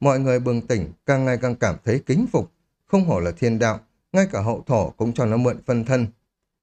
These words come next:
Tiêu Hàm Hàm bĩu môi, một sợi căn nguyên thiên đạo. Đổi lại là ta, ta cũng cho mượn, chẳng qua là thiên đạo nó không vừa mắt với ta thôi. Hậu thổ dẫn thiên đạo đi tìm Giang Thái Huyền đang bế quan trong hỗn độn. "Người muốn chứng đạo ư?"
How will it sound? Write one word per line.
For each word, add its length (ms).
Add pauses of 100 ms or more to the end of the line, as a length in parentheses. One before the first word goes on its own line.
(140)
Tiêu 180
Hàm 180
Hàm 220
bĩu 160
môi, 320 (300)
một 140
sợi 260
căn 260
nguyên 200
thiên 200
đạo. 240 (760)
Đổi 260
lại 120
là 120
ta, 300
ta 180
cũng 140
cho 120
mượn, 280 (280)
chẳng 200
qua 140
là 140
thiên 260
đạo 260
nó 60
không 220
vừa 160
mắt 240
với 80
ta 180
thôi. 260 (1400)
Hậu 140
thổ 200
dẫn 220
thiên 200
đạo 180
đi 160
tìm 280
Giang 200
Thái 140
Huyền 320
đang 240
bế 120
quan 320
trong 220
hỗn 180
độn. 180 (680)
"Người 140
muốn 260
chứng 220
đạo 220
ư?" 120